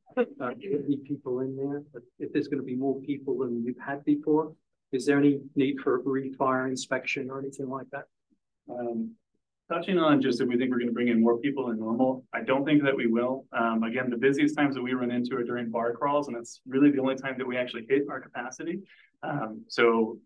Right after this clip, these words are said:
Speaker 2: a need for a new egress is probably not required, but I'll let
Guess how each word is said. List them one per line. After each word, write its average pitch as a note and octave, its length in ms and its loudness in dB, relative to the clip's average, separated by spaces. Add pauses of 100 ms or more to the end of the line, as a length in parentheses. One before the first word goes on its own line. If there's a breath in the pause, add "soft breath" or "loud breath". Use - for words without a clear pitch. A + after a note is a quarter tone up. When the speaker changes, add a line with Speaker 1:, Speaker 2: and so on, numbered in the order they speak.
(160)
Speaker 2:
a A2+ 60 -2
need C3 480 4
for A#2+ 400 2
a A2 60 -2
new C3 200 2
egress C#3+ 460 0
is D3 80 -10
probably D#3 320 -2
not D#3 180 -6
required, F3+ 440 -8 (240 soft breath)
but G#2+ 200 -2
I'll A#2 140 0
let A2 220 2